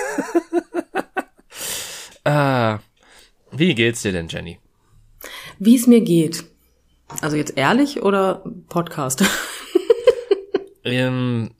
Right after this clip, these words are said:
Speaker 1: wie ist dir beliebt?
Speaker 2: Wie ist mir beliebt? Ähm, mir geht's super. Und dir?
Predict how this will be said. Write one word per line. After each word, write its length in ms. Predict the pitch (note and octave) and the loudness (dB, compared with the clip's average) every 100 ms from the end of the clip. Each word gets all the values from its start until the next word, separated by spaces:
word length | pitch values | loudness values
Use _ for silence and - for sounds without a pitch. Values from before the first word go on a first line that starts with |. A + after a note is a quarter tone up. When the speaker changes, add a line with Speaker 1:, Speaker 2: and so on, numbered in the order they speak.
| - | -12
Speaker 1:
wie 600 | A2+ G#2 A#2+ E3 F#3+ E3 | -10 -6 -2 0 2 0
ist 280 | B2+ - | -2 -2
dir 140 | C3 C3+ | 0 0
beliebt? 520 | C3+ A#2+ F#2+ - - _ _ - - - _ - | -2 -2 -4 -6 -18 _ _ -20 -20 -20 _ -2
Speaker 2:
Wie 120 | A3 | 2
ist 100 | D4 | 4
mir 80 | D4+ | 4
beliebt? 400 | C4 B3+ C4+ - | 4 2 0 -2
Ähm, 320 | - A#3+ A#3 A#3 | 2 4 6 6
mir 140 | B3+ | 4
geht's 180 | B3+ E4+ | 4 4
super. 360 | F4+ F#4+ B3 F#3+ | 4 6 4 4
Und 160 | F#3 | 0
dir? 160 | G#3+ D#4 | 2 2